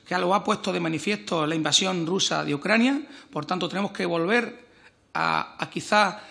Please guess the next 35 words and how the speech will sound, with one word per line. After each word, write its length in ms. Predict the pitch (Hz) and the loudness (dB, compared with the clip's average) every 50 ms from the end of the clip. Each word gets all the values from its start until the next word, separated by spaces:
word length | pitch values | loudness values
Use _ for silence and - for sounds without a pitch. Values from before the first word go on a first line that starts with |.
| - - - _ _ | -20 -20 -20 _ _
eh, 120 | - 180 156 | -6 -6 -6
fabricar 760 | - - 190 170 165 - - - 220 254 254 226 208 - - | -2 0 0 0 0 -2 0 2 2 4 4 2 2 0 -4
y 80 | - 180 | -6 -2
potenciar 560 | - 170 165 - 170 165 156 - 208 208 185 | -2 -2 -2 -2 -4 -4 0 0 0 0 0
cultivos 460 | 175 180 175 - 226 226 220 202 - - - | -2 -4 -2 0 0 0 0 0 -2 -4 -6
que 120 | - 165 | -6 -4
ya 120 | 160 165 180 | -2 0 -2
antes 200 | 190 185 185 170 | -2 -2 -2 -2
habíamos 320 | 147 165 165 180 175 165 | 0 0 0 0 0 -2
decidido, 600 | 160 147 - - 180 196 208 208 180 151 139 - - - - - - - | -4 -4 -4 -2 -2 0 0 0 0 -2 -4 -10 -18 -20 -20 -20 -18 -8
eh, 400 | - 160 165 156 151 147 151 147 - | -4 -2 -2 0 -2 -2 -4 -4 -4
que 80 | 156 | -2
no 80 | 151 165 | -2 0
eran 160 | 170 160 165 | 0 0 -2
necesarios. 520 | 156 143 - 139 - 180 190 208 233 254 262 - - - - - _ _ _ _ _ _ _ _ _ _ - - - - - - - | -2 -2 -2 -2 0 0 0 0 0 -2 -4 -8 -12 -20 -20 -20 _ _ _ _ _ _ _ _ _ _ -20 -20 -20 -20 -20 -10 -2
Y 80 | - 196 | 2 2
luego, 240 | 185 190 196 220 175 | 4 6 4 4 4
por 100 | 220 202 | 4 2
supuesto, 400 | 202 202 170 202 196 202 - 226 | 2 2 2 0 0 0 0 0
las 140 | 208 185 170 | 0 0 0
necesidades 360 | 156 139 170 175 190 190 165 | -2 -2 0 0 0 0 -2
de 60 | 175 | 0
materias 360 | 165 156 147 - 170 175 165 | -2 -2 -2 0 -2 -2 -2
primas, 340 | - 196 220 220 233 247 226 | 0 0 2 2 2 2 2
dado 200 | - 151 165 160 | 0 -2 -2 0
los 140 | 156 151 170 | 0 2 2
altos 640 | 165 175 156 - - 165 170 160 147 160 - 160 - | 2 2 0 -2 -2 0 0 0 -2 -4 -6 -10 -8
precios, 580 | - 190 196 202 196 - 208 214 226 226 226 | -4 -4 -4 -4 -2 0 2 2 4 2 2
la 120 | 196 170 143 | 0 0 0
subida 260 | - 170 165 165 160 | -2 0 0 0 0
de 60 | 160 | 0
los 120 | 156 151 | -2 -2
fletes 240 | 147 - 165 156 165 | -2 -4 -6 -4 -2
de 100 | 160 156 151 | -4 -4 -2
transporte, 640 | - 147 - - 202 202 202 - 190 156 - - | -2 -4 0 0 -2 -2 0 0 -2 -2 -2 -6